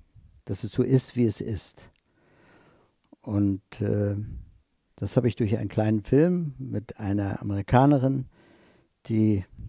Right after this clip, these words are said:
mit Pferden experimentiert und eine solche Fröhlichkeit ausstrahlt in ihrer Art der Arbeit,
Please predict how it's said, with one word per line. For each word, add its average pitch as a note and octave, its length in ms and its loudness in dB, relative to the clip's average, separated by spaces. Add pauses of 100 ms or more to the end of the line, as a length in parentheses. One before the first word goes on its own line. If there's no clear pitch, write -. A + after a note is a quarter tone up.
mit - 200 -10
Pferden C#3 260 6
experimentiert A2+ 1040 0
und G#2+ 220 -6
eine A2+ 220 0
solche C3 400 4
Fröhlichkeit - 720 0
ausstrahlt F#2 760 -4
in G2 200 -6
ihrer G#2+ 320 -2
Art G#2+ 280 -4
der G#2 200 -4
Arbeit, F#2+ 500 -6